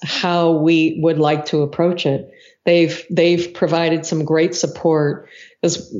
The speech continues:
for example, <laughs> one of the things that when you get a five thousand percent increase in digital, I'm sure all other, uh, restaurants have been dealing with this. You actually have to create a new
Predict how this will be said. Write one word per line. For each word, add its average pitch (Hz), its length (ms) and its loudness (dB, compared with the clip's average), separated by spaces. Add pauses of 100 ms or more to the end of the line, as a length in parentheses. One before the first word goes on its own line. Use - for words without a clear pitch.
for - 180 0
example, 170 440 2
<laughs> 160 80 0
one 170 100 2
of 175 80 4
the 165 100 2
things 160 440 -2
that 147 320 0 (260)
when 165 160 0
you 160 100 2
get 170 160 2
a 170 60 2
five 156 300 -2
thousand 160 340 0
percent 156 380 -2
increase 151 340 0
in 147 140 0
digital, 165 400 2
I'm 156 140 -2
sure 156 260 2
all 160 260 2
other, 160 540 2
uh, 160 180 0
restaurants 151 600 0
have 143 140 0
been 147 200 0
dealing 165 340 2
with 147 160 0
this. 151 300 2 (440)
You 180 160 4
actually 180 340 2
have 156 240 -2
to - 80 -8
create 160 420 0
a 156 80 2
new 160 680 2